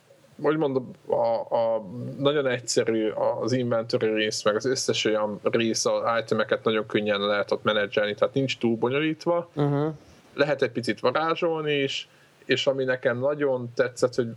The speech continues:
Speaker 1: nagyon hangulatos, mert, ö, nagyon szépen van megrajzolva. Tehát képzeljétek el, egy, szerintem talán hét húsz p-s játék,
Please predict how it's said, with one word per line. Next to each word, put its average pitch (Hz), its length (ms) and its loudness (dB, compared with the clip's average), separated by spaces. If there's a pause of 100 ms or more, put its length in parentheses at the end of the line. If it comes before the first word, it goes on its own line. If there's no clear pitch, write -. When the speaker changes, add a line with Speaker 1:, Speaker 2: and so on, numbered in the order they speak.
(100)
Speaker 1:
nagyon 117 320 2
hangulatos, 104 840 -2 (280)
mert, 110 540 0
ö, 110 460 2
nagyon 135 240 2
szépen 110 420 2
van 107 120 0
megrajzolva. 104 520 0
Tehát 110 200 0
képzeljétek 131 520 0
el, 113 80 4
egy, 107 120 0
szerintem 120 440 0
talán 120 240 0
hét 127 260 0
húsz - 240 -4
p-s - 280 -2
játék, 120 560 0